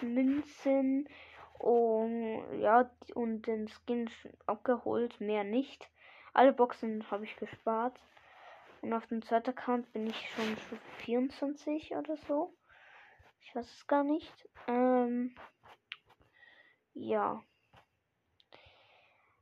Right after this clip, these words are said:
Ich, ich hab heute Morgen, ähm, ich hab, äh, also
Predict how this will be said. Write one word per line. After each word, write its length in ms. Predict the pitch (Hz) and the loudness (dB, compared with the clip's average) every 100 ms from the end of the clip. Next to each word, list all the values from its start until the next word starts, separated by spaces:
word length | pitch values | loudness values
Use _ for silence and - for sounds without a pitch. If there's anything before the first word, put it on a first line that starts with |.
| _ _ _ _ - | _ _ _ _ -8
Ich, 1160 | 220 247 269 277 269 269 - - - - - - _ 226 233 240 247 240 240 247 220 226 233 240 240 _ 262 262 247 233 233 240 208 220 208 208 254 311 - - - - - - - - _ _ | -6 -2 -2 0 -2 -4 -6 -10 -12 -14 -16 -20 _ -10 -8 -8 -10 -12 -12 -10 -8 -10 -12 -16 -18 _ -12 -10 -10 -8 -2 -2 2 2 4 4 2 2 -2 -14 -18 -16 -14 -14 -18 -20 _ _
ich 440 | - - - - | -4 -2 -4 6
hab 240 | 302 311 - | 8 8 8
heute 280 | 302 277 247 | 6 6 2
Morgen, 720 | 233 240 277 349 381 381 - | 8 8 8 6 2 0 2
ähm, 560 | 240 240 233 226 226 220 | 4 4 2 0 -2 -6
ich 220 | - 208 | -2 0
hab, 240 | 202 - | 0 0
äh, 260 | 196 196 - | -2 -2 0
also 280 | 202 202 | 0 0